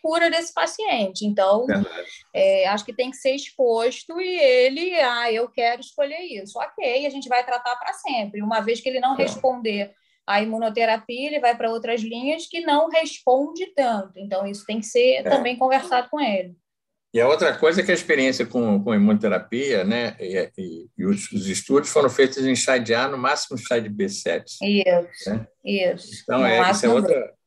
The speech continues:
Speaker 2: é, isso é outra coisa, né? Ele já é um chá de C onze. Então, acho que
Speaker 1: Uhum.
Speaker 2: assim, não sei o que, que vocês acham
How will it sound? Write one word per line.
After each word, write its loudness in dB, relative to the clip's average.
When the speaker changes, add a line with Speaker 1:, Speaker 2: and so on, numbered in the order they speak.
Speaker 2:
é, -2
isso -4
é 6
outra 4
coisa, 2
né? 2
Ele -2
já 0
é 4
um 2
chá -2
de -4
C -2
onze. -4
Então, -6
acho 6
que 8
Speaker 1:
Uhum. -
Speaker 2:
assim, 0
não 0
sei 2
o -2
que, 2
que -8
vocês 4
acham 0